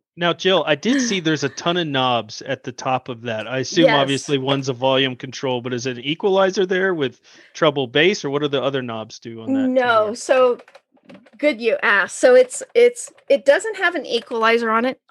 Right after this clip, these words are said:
Speaker 2: Frankly, it doesn't need one. <laughs> So it sounds
Speaker 1: Wow.
Speaker 2: so, so good. It's got,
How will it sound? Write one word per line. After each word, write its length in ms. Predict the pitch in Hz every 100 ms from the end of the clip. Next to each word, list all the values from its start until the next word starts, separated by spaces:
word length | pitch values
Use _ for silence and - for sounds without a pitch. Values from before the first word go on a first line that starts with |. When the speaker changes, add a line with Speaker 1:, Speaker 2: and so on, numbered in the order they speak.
| _ -
Speaker 2:
Frankly, 440 | - 196 262 277
it 80 | 233
doesn't 240 | 190 185
need 160 | 165 165
one. 200 | 214 320
<laughs> 60 | - - 403 - 554 - 466 508
So 320 | - - 214
it 180 | 240 -
sounds 260 | - 220 226
Speaker 1:
Wow. 320 | 127 180 208
Speaker 2:
so, 300 | - - -
so 260 | - 233 233
good. 340 | 208 180 - _ - - _ _
It's 200 | 285 -
got, 340 | 262 254 233